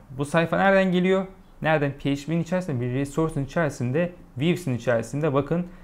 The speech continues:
dashboard diye bir sayfa eklenmiş buraya. Buradan geliyor. Ve burada bir bazı component'lar var. Bunlar da buraya class olarak eklenmiş. Bu yeşil olanların hepsi bu paketle birlikte kurulan yapı arkadaşlar.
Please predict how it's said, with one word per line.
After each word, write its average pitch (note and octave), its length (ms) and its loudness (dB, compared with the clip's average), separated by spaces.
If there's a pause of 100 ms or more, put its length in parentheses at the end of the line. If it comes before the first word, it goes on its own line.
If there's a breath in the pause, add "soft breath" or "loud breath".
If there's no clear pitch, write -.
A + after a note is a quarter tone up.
(240 loud breath)
dashboard C#3+ 560 0
diye C3+ 100 0
bir A#2 60 -4
sayfa B2+ 320 -2
eklenmiş A2 480 -4
buraya. D#3 280 0 (360 loud breath)
Buradan G2+ 360 0
geliyor. F2+ 280 -12 (400 loud breath)
Ve A2 140 -2
burada D3 200 0
bir D#3+ 140 0
bazı C#3 340 4
component'lar B2 800 0
var. D3+ 280 0 (420 loud breath)
Bunlar A#2+ 380 0
da A#2 100 -2
buraya A#2+ 220 -2
class B2+ 260 -4
olarak C3 340 -2
eklenmiş. G#2 640 -6 (320 soft breath)
Bu D3 100 4
yeşil D3+ 260 2
olanların C3 420 2
hepsi F#3 540 -2 (140)
bu D3 120 -2
paketle D3+ 400 -2
birlikte A2+ 360 -4
kurulan D#3 400 2
yapı C3+ 200 0
arkadaşlar. C#3+ 560 -2